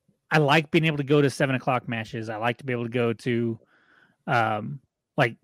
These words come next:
Saturday, dude, the weather was beautiful. It was perfect. Um,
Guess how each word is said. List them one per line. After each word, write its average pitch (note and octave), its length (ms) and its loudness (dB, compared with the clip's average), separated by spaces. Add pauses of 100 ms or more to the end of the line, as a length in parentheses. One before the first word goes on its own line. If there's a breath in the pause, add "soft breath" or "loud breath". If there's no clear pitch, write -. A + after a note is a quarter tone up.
(140)
Saturday, D#3 500 2
dude, A#2 240 0
the A#2+ 100 -2
weather B2 300 2
was A2 240 -4
beautiful. D3 400 0 (300)
It D3+ 40 -6
was B2 100 -4
perfect. - 460 -2 (540 soft breath)
Um, A#2+ 460 -4